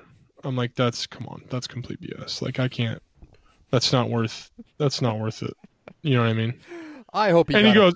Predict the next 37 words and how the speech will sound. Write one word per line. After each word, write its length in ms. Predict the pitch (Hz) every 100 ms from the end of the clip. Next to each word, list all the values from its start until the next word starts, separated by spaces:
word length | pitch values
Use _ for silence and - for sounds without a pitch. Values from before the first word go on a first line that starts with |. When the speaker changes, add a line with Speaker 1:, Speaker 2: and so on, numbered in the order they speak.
| -
Speaker 1:
"I, 120 | 214 -
I'm 200 | 233 302
not 180 | 339 254
trying 240 | - 247 185
to 40 |
B 240 | 139 165 151
S 220 | 196 -
you, 60 | 147
man. 240 | 131 123
Like, 200 | 131 131
I 60 | 147
get 320 | 135 247 226
where 140 | 175
you're 120 | 139 123
coming 340 | 160 180 180
from, 320 | - 131 120
bro, 300 | 123 120 120
but 180 | 127 147
it's 160 | 156 -
just 240 | - 160 -
like," 340 | 147 131 - _ _ - _ _ _
and 100 | 156
I'm 140 | 170 160
like, 300 | 143 139 - 135 - - - -
"Guy, 300 | - 127 113 - _
no." 240 | 135 120 110 _ _ _ _ _ _ _ - - _ _ _ _ _ _ _ _ _ _ _ _ _ _ _ _ _ _
Speaker 2:
<laughs> 40 | 240 - 262 254 _ 262 - - 262 _ _ _ _ _ _ _ _
Speaker 1:
Like, 160 | 139 -
they 120 | 143
wanted 320 | 135 156 165
to 60 | 139
ride 220 | 135 147
with 140 | 143
their 100 | 139
buddies, 440 | 127 131 156 131 135
and 180 | -
it, 100 | 139